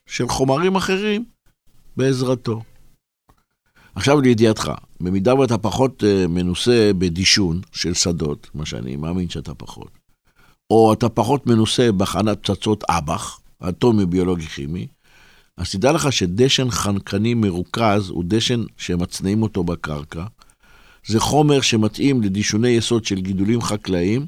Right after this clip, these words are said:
אפשר גם לפזר אותו מהאוויר, ואפשר גם לפזר אותו באמצעות מי השקיה. כלומר, זה חומר שאפשר גם לפ-, לעשות ממנו אבקה וגם נוזל וכן הלאה וכן הלאה. פטריק,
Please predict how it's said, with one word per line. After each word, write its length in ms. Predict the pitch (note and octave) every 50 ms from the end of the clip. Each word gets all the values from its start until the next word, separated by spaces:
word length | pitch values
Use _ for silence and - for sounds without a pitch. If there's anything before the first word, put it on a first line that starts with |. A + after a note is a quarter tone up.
| - _ _ _ - _ - - - - - - - G2+
אפשר 260 | - - C#3+ C#3+ D3+
גם 200 | C#3 D#3 D#3 D3
לפזר 300 | - - A#2+ A2+ C#3 C#3
אותו 240 | C#3+ C3+ - B2+ A#2
מהאוויר, 460 | A2+ A2 G#2 G2 G#2+ A2 D3 E3+ D3+
ואפשר 260 | B2 G#2 - B2+ B2+
גם 180 | B2+ C3 C3 B2
לפזר 320 | A2+ - G#2+ G2+ A2+ A#2
אותו 300 | A#2 A#2+ A2+ - A2+ A2
באמצעות 540 | G#2 G2 F#2 F#2 - - G#2 A2 G#2+ - G2
מי 120 | G2+ G#2
השקיה. 400 | G2+ G2+ - - G2+ G2 F2 D#2+
כלומר, 320 | D#2 - F2 F#2+ G2+ F#2+ F2 - - - - - - _ _ _ _ _ -
זה 100 | G#2+ G#2
חומר 300 | - A2+ C#3+ D3+ D3 C#3
שאפשר 420 | - - A2 G#2+ - - B2 A2+ A2 G#2+
גם 320 | A#2 B2+ C#3 C3 C3 B2
לפ-, 300 | A#2 A2 - - - -
לעשות 460 | D#2 D#2 D2 E2+ G2 - - A#2 G#2+
ממנו 260 | A2 A2+ G2+ F#2+ F#2
אבקה 420 | F#2+ - - - C#3+ D3 C3+ B2 A2 F#2+
וגם 240 | F#2+ F2+ F#2 G2 G2+
נוזל 440 | G2+ G#2 G#2 A2+ B2+ B2+ B2+ A2+ F#2
וכן 200 | F2 F#2 E2 D2+
הלאה 180 | C2 A#1+ A1+
וכן 180 | C2+ - - -
הלאה. 220 | - - - - - - - - - - _ _ _ _ - - _ _ - - - _ _ _ - - - - - - - -
פטריק, 600 | - B2+ C3+ - - G2 G2 G2 - _ -